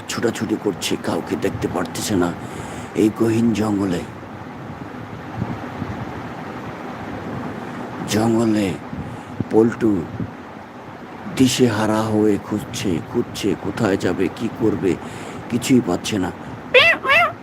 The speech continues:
এদিক সেদিক শব্দ,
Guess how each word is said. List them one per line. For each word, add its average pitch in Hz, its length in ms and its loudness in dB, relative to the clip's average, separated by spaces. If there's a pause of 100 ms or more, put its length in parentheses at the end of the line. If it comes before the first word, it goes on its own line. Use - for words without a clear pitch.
(3250)
এদিক 92 260 0
সেদিক - 280 -4 (100)
শব্দ, 110 320 0